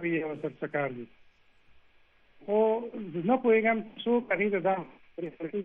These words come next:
ځکه د هغې خو تربیت داسې شوی، د هغې ټریننګ داسې شوی چې هغې دلیل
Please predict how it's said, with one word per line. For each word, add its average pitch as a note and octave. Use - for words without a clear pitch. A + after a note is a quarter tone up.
ځکه G#3+
د F#3
هغې G#3
خو G#3+
تربیت F#3
داسې G3
شوی، F#3+
د -
هغې G3
ټریننګ G#3+
داسې F#3
شوی F#3+
چې G3+
هغې F#3
دلیل G3